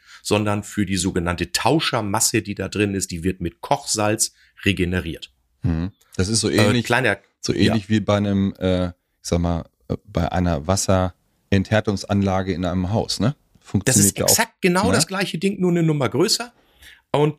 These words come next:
Speaker 1: da ganz kurzer Tipp gleich mal für die Sparfüchse unter uns. Kauft guten Reiniger, kauft guten Klarspüler, aber Salz könnt ihr echt das preiswerteste kaufen, das ihr irgendwo im Discounter findet.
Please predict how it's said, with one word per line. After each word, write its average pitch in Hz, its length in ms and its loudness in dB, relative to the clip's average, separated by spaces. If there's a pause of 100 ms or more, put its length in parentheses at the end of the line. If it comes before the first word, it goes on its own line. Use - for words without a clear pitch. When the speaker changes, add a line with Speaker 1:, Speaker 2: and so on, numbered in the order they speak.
Speaker 1:
da 156 240 0 (240)
ganz 156 220 2
kurzer - 360 -2
Tipp - 220 -8
gleich 135 180 0
mal 127 260 0
für - 280 -2
die 110 260 0
Sparfüchse - 800 -4
unter 117 400 -2
uns. 120 460 -2 (1600)
Kauft - 400 0
guten 117 200 0
Reiniger, 156 680 0
kauft - 340 0
guten 113 220 -4
Klarspüler, 95 720 -2
aber 87 200 -2
Salz 90 500 -2
könnt - 160 -10
ihr 78 160 -6
echt - 220 -10
das - 140 -6
preiswerteste 92 720 -4
kaufen, 95 320 -6
das 87 120 -2
ihr - 100 -8
irgendwo 90 240 -2
im 80 80 -6
Discounter 85 480 -4
findet. 117 400 0